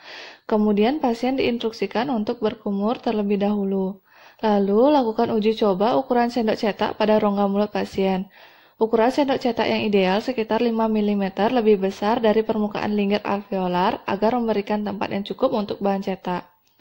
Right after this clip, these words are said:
Setelah menemukan ukuran yang tepat, lanjutkan dengan manipulasi bahan cetak. Masukkan bubuk alginat ke dalam rubber bowl sesuai aturan pabrik, kemudian campur dengan air, lalu diaduk hingga homogen.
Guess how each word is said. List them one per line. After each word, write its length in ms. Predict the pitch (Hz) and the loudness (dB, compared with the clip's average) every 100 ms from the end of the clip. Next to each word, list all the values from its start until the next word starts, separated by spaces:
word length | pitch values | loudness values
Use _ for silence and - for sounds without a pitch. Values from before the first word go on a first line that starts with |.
| - - - - | -20 -20 -20 -20
Setelah 400 | - 214 214 277 | -2 2 2 2
menemukan 480 | 294 277 247 247 233 | 0 0 -2 -2 -4
ukuran 320 | 226 214 214 | -2 -2 -2
yang 80 | 196 | -6
tepat, 320 | 190 190 240 | -4 -2 -2
lanjutkan 480 | 220 202 196 226 233 | -2 -2 -4 -6 -4
dengan 240 | 214 226 | -4 -4
manipulasi 640 | 226 208 202 196 196 262 | -2 -4 -4 -6 -4 -4
bahan 240 | 220 202 202 | -2 -2 -4
cetak. 480 | 185 - 185 180 _ _ _ _ _ _ _ _ _ _ _ _ - | -8 -8 -8 -8 _ _ _ _ _ _ _ _ _ _ _ _ -6
Masukkan 480 | 220 220 226 247 285 | -4 -2 -2 0 2
bubuk 240 | 220 240 | 2 2
alginat 560 | 226 202 208 190 214 - | 0 2 2 2 -2 0
ke 80 | |
dalam 320 | 233 208 208 208 | 2 4 2 2
rubber 240 | 196 196 | 0 0
bowl 320 | 185 180 190 | 0 0 0
sesuai 480 | 285 254 240 214 208 | 0 -4 -2 0 0
aturan 480 | - 202 - 208 202 | 0 -2 0 0 0
pabrik, 560 | 208 185 180 208 - | 0 -2 0 0 -2
kemudian 560 | - 220 220 208 202 214 | -2 0 2 4 2 2
campur 320 | 214 202 208 | -2 -2 -2
dengan 240 | 202 202 196 | 0 0 -2
air, 480 | 190 185 202 240 | -2 0 2 2
lalu 640 | 330 269 208 190 190 202 208 196 | 2 -2 0 0 2 2 2 2
diaduk 400 | 208 190 202 240 | 2 4 0 0
hingga 240 | 226 208 214 | -2 0 0
homogen. 960 | 220 196 190 175 175 185 175 175 202 | 0 0 -2 -4 -4 -4 -4 -6 -12